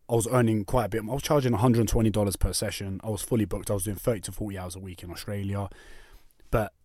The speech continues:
to go online, I knew I had to cut out a big portion of that cash. I went from earning three, four grand to a thousand a week,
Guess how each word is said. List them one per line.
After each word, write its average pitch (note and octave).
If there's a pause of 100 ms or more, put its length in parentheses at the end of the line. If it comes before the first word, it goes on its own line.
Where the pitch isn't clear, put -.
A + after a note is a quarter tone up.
to -
go C#3+
online, B2+
I A#2
knew B2+
I A#2
had G#2
to G#2+
cut A#2+
out A2 (920)
a G#2+
big G#2
portion A#2
of G#2
that -
cash. - (1040)
I A#2+
went B2
from A#2+
earning A2
three, A#2+
four A2
grand G#2
to G#2
a G2
thousand G#2
a E2+
week, F2